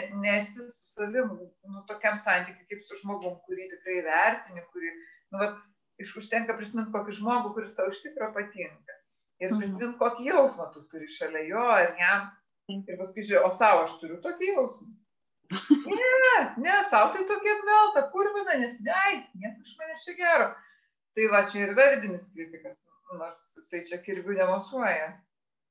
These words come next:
Speaker 2: Ne, nemosuoja.
Speaker 1: Ir jis
Speaker 2: Mano vidinis
Speaker 1: dažniausiai
Speaker 2: kritikas, tai dažniausiai sėdi labai griežtai sunėręs rankas ir būna labai griežtas, nebūna jis nei susivėlęs, nei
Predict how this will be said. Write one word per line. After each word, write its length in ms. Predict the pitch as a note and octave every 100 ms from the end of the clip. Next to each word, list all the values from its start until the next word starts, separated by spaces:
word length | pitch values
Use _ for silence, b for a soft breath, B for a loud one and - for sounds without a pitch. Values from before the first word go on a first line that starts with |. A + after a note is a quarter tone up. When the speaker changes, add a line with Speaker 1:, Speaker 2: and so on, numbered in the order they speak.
| _ _
Speaker 2:
Ne, 260 | A3+ G3+ F3+ F3+
nemosuoja. 800 | F#3 F#3 G3 G3 F3 E3+ E3 F3
Speaker 1:
Ir 160 | G#3 A3
jis 120 | A3
Speaker 2:
Mano 260 | G#3 G#3+ B3+
vidinis 380 | C4+ C4+ C#4
Speaker 1:
dažniausiai 80 | -
Speaker 2:
kritikas, 400 | C#4+ D4 C#4+ C#4
tai 100 | C#4+
dažniausiai 640 | B3 C#4 B3+ B3 C#4+ D#4+ D#4
sėdi 460 | - C4 B3+ B3
labai 320 | B3 G#3 A#3+ B3 -
griežtai 640 | G#3 A#3 A3+ - - A#3+ B3
sunėręs 920 | A#3+ - - - B3 A#3 A3+ A3+ A#3 A3
rankas 500 | G#3+ G#3 G#3+ A#3 - _ B B B _
ir 160 | A3
būna 320 | F#3+ A3 A#3 A3
labai 200 | G#3 G#3
griežtas, 520 | G3 G3+ G#3+ - G#3+
nebūna 440 | B3 A#3 A3 C#4
jis 100 | B3+ B3
nei 120 | A#3+
susivėlęs, 760 | - A#3 A3+ A3 A3+ A#3+ A#3 - - D#4+ D#4
nei 200 | A3